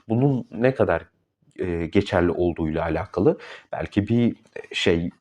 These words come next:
olmuş olabilir. Yani böyle bir model kullanılabilir. E, ses kaydı yapılması, mizahın kullanılması, mizah gibi şeylere, e, Virginia Satir de çok önem veriyordu.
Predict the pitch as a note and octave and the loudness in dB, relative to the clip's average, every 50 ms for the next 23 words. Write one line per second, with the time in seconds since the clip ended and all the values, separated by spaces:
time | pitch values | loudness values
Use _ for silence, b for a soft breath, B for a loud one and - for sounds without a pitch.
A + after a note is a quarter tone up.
0 | _ - G2 F#2+ F2+ F2 F#2 - A#2 G2+ G2 F#2+ F#2 F2+ F#2 E2+ F2 F2+ E2+ D#2+ | _ -2 -2 -2 -2 -2 -2 0 2 2 2 2 2 0 -2 -2 -2 -2 -2 -2
1 | E2 E2 F2+ F#2+ F#2+ F#2 F2+ E2+ F#2 F#2+ G2+ - - F#2 F2+ E2+ F#2 G2+ A2+ - | -2 0 2 4 4 4 4 4 2 2 2 0 0 -2 0 0 0 0 -2 -2
2 | - G2+ F#2+ F#2 F2 F2 F2 F2 F#2 F#2+ F#2 E2+ E2 - - - - _ _ _ | -2 0 0 2 2 0 0 -2 -4 -4 -6 -8 -10 -12 -16 -18 -20 _ _ _
3 | _ _ _ _ _ _ _ _ _ _ _ _ _ _ _ _ B B B B | _ _ _ _ _ _ _ _ _ _ _ _ _ _ _ _ B B B B
4 | B B B B B B B B B B B B _ - G#2+ G2+ G2+ G#2+ G#2+ - | B B B B B B B B B B B B _ -2 0 2 2 2 2 2
5 | - E3 E3 - - D#3 D3+ D3 C#3+ D3 C#3+ C#3 C#3+ C#3+ C3+ C3+ C3+ C3+ - C#3 | 0 0 0 0 0 0 2 4 4 4 2 2 0 0 2 2 2 4 4 4
6 | C#3 C3+ G#2+ F#2+ F2+ F2+ F#2+ G2+ A2 A#2+ A#2+ - B2+ C3 C3+ B2+ B2+ B2+ B2 B2 | 4 4 2 -2 -2 0 0 0 0 0 -2 -4 -2 0 0 0 0 0 2 2
7 | B2 A#2+ - - B2+ B2+ B2+ B2+ B2+ - _ - G#2+ A#2 A#2+ B2+ C3+ C#3 C3+ - | 0 2 2 4 4 4 4 2 -2 -8 _ 0 2 2 4 4 2 2 0 0
8 | - C3 C3 C3 C3 - A#2+ A#2 A#2+ A#2+ B2 A#2+ B2 B2+ C3 B2+ - _ _ _ | 0 0 0 2 2 2 4 4 4 4 4 4 4 4 2 0 -4 _ _ _
9 | - - - G2 F#2 F#2 F#2+ F#2 F#2 F#2+ G2 B B B B B B B B B | -10 -6 -4 -2 -2 0 0 -2 -2 -4 -6 B B B B B B B B B
10 | - - - F2 F#2+ G2+ G2+ G#2+ A#2+ B2 B2+ B2+ - - A#2+ A#2+ - A#2+ F#2 E2+ | -18 -12 -4 0 2 2 4 4 4 4 4 2 2 0 0 2 2 2 2 0
11 | E2+ D#2+ E2+ - - - F2 E2+ - - - - F2 E2+ E2 D#2+ D#2 D#2 E2 E2 | -2 -6 -8 -10 -8 -6 -6 -6 -6 -8 -8 -4 -2 -2 0 0 -2 -2 -2 -2
12 | D#2+ D#2 D#2+ D#2+ D#2+ E2 - G#2+ A#2+ C3+ - C3 - | -2 -4 -4 -6 -6 -4 -2 -2 0 0 -2 -4 -6